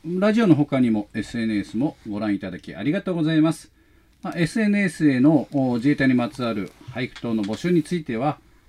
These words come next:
えー、エスエヌエス担当者と相談してみますが、若干趣旨が違ってくるのかなと思っております。ラジオではお便りの中に今月の一句と投稿していただけたら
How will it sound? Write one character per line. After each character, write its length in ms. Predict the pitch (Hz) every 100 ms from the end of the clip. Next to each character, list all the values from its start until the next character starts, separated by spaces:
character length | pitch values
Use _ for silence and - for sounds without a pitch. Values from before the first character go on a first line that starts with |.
| _
え 60 | 151
ー、 220 | 160 156
エ 60 | 160
ス 120 | 220
エ 40 |
ヌ 80 | 226
エ 60 | 208
ス 100 | -
担 180 | 208
当 100 | 196
者 140 | 175 127
と 100 | 117
相 180 | 135 131
談 140 | 131
し 80 | -
て 80 | 147
み 140 | 170
ま 100 | 185
す 160 | 156 135
が、 220 | 139 - -
若 160 | 143
干 240 | 185 262 196
趣 80 | 214 -
旨 40 | 240
が 60 |
違 220 | 156 151 143
っ 40 |
て 80 | -
く 80 | 160
る 100 | 180
の 120 | 151
か 80 | 117
な 120 | 139
と 140 | 143
思 200 | 120 120
っ 40 | 120
て 180 | - 123
お 80 |
り 100 | 120
ま 120 | 127 147
す。 220 | - - _ _ _ _ _
ラ 160 | 139 202
ジ 100 | 226
オ 60 | 190
で 100 | 143
は 220 | 135 - -
お 80 |
便 240 | 120 185 170
り 60 |
の 80 | 147
中 260 | 127 110 113
に 160 | 143
今 220 | 143 147 180
月 200 | 170 175
の 160 | 151
一 180 | 156 160 _
句 180 | - - _ -
と 160 | 160 -
投 160 | 147
稿 200 | 143 139
し 120 | 139 -
て 80 |
い 80 | 131
た 100 | 127
だ 120 | 123
け 100 | 117
た 120 | 113 120
ら 180 | 160